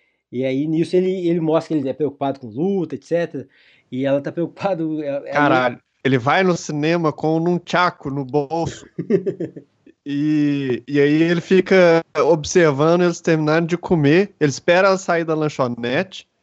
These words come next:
Speaker 2: e ele vai e come as paradas que tão em cima da mesa, sabe? Assim, sem, ele espera ela sair e come, toma Coca-Cola e sei lá o quê. Cara, mas o, o cara vai com um taco no bolso, saca? Nossa, é muito bizarro.
Speaker 1: E quando ele tá tendo relação com ela também, ele resolve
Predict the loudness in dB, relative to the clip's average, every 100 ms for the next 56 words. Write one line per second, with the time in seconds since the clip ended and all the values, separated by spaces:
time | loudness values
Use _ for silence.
0 | -8 0 2 2 2 0 2 4 2 0
1 | 0 2 2 2 0 0 2 2 0 -2
2 | -2 -2 -4 -2 -2 0 0 2 0 0
3 | -4 -2 0 0 -4 -8 -6 -8 -6 -4
4 | -4 -8 -10 -16 -2 2 2 2 0 0
5 | 0 0 -2 -2 -4 0 -2 0 -2 -2
6 | -4 -2 2 4 2 0 -4 -8 -4 -4
7 | -2 -4 -4 -6 -8 -10 _ _ _ _
8 | _ -2 0 2 0 2 2 2 0 0
9 | 0 2 0 -2 -2 -2 -4 -8 -12 -10
10 | -4 -4 -2 -4 -4 0 0 0 -4 -16
11 | -20 _ _ _ -14 -12 -12 -6 -4 -4
12 | -2 -4 -4 -4 -6 -2 0 0 -2 -6
13 | -2 -2 0 -2 0 2 4 4 4 -2
14 | 2 2 2 0 0 -2 -2 -4 -2 -2
15 | -4